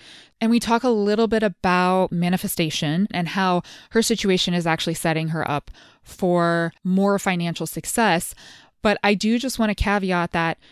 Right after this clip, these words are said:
she has access to my manifestation process and the manifestation tools. So you'll hear that I share with her that sometimes when we are struggling in a certain area of our life, it can actually indicate that a breakthrough is really near.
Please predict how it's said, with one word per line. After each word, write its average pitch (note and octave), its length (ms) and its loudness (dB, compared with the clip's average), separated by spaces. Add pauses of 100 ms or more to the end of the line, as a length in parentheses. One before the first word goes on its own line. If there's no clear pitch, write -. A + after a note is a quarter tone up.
(120)
she A#3+ 500 0
has C4 380 0
access E3+ 760 -2
to F3+ 400 0
my E3+ 260 0
manifestation E3 680 -4
process D3+ 540 -6
and D#3 180 -6
the D#3 40 -4
manifestation D3 760 -6
tools. - 680 -4 (500)
So A3+ 420 2
you'll A3+ 160 4
hear G3 340 0
that D#3+ 140 -2
I D#3+ 120 -4
share F3+ 300 -2
with F3 180 -4
her E3+ 220 -4
that D#3+ 220 -4
sometimes A3 600 2 (340)
when G3 200 -2
we G3 140 -2
are F3+ 100 -2
struggling B3+ 680 2
in F#3+ 80 -2
a F3+ 40 -4
certain F3+ 300 -4
area F3 240 -4
of D#3+ 80 -6
our D#3+ 180 -4
life, F3+ 380 0
it - 100 -4
can - 80 -8
actually A#3+ 520 0
indicate F#3 680 0
that E3 160 0
a E3 60 0
breakthrough D#3+ 500 -4
is D#3+ 140 -6
really D#3+ 320 -4
near. D#3 440 -4